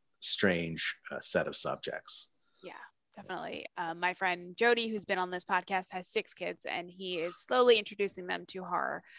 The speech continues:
Speaker 2: Some of them he knows are not into it, so he's like, "I'm not forcing it on any of them. If they want to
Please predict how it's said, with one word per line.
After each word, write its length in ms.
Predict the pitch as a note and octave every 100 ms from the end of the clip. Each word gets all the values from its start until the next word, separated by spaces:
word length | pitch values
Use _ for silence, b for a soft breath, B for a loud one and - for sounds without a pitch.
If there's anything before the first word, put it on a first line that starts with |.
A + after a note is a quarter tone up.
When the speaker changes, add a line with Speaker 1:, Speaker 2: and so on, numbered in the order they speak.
| b
Speaker 2:
Some 200 | - C4+
of 60 | C4+
them 160 | C4+ C4
he 120 | A#3+
knows 260 | G#3 G3+
are 80 | G3
not 160 | F#3+ F3+
into 240 | E3+ F3
it, 160 | F3 C#3+
so 80 | F3
he's 160 | F3 E3
like, 180 | E3 -
"I'm 140 | G#3+
not 200 | A3+ F#3
forcing 320 | F3 E3+ - D3+
it 120 | B2+
on 160 | - - -
any 180 | E3+ D#3+
of 80 | -
them. 160 | F#2 -
If 140 | -
they 100 | E3
want 260 | E3+ G3+ A3
to 260 | B3 A3+